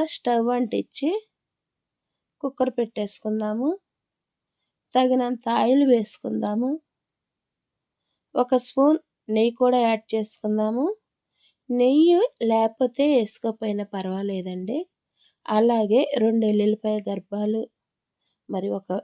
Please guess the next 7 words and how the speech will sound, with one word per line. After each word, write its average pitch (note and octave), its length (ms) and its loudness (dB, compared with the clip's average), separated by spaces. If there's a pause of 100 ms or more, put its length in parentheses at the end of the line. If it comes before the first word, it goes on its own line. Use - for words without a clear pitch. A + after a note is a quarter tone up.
ఎండుమిరపకాయ G3 560 -4
గిల్లేసి F#3+ 600 -4
వేసుకుందాము. G3 840 -6 (1000)
బిర్యానీ D4 580 2 (160)
ఐటమ్స్ G#3+ 580 -2 (200)
అన్నీ A3+ 380 0
కూడా G3+ 300 -4